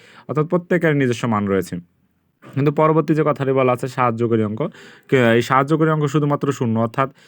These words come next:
আমরা বলতে পারি যে অঙ্কের নিজস্ব কোনো মান নেই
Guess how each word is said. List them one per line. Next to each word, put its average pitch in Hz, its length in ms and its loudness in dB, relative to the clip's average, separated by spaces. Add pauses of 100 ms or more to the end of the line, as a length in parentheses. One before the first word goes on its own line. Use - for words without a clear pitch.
(220)
আমরা 117 260 0
বলতে 139 220 0
পারি 139 180 0
যে 131 160 0
অঙ্কের 139 280 -2
নিজস্ব 139 400 -2
কোনো 135 340 -6
মান 107 300 0
নেই 113 300 -4